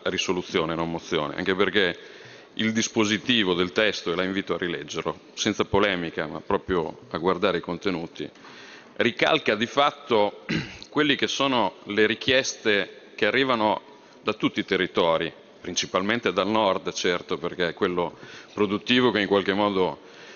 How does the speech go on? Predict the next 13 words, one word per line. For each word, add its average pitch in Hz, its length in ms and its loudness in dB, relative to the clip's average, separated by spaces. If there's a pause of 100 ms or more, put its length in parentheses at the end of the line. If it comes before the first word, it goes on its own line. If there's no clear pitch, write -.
(140)
mantiene, 117 720 0 (220)
<clears throat> - 200 -6
tiene 127 240 0
in 104 120 -2
piedi 95 460 -2
questo 98 280 -2
sistema 87 420 -4
paese, 80 600 -4 (500)
e 202 260 4
in 120 160 0
qualche 127 340 4
modo 160 300 4
ricalca, 120 880 2